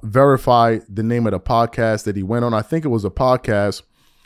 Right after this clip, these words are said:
that was affiliated with No Jumper. At least I've seen some people on there. The name of the podcast is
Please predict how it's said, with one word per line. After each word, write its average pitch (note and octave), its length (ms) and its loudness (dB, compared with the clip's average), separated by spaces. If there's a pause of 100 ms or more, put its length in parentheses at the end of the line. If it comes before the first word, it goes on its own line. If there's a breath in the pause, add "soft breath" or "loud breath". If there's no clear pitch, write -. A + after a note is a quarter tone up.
(160 soft breath)
that G#2+ 520 0
was A2 200 -4
affiliated A#2+ 720 0
with G#2 140 -4
No G#2+ 220 -2
Jumper. A2 280 0
At G#2 60 -2
least G#2 160 -6
I've G2 100 -4
seen A2 160 -6
some F#2 140 -10
people G2 240 -8
on A2+ 140 -2
there. G#2+ 100 0
The G#2 60 -2
name B2+ 120 0
of B2+ 60 0
the A2 40 0
podcast A2 540 -2
is G2 280 -2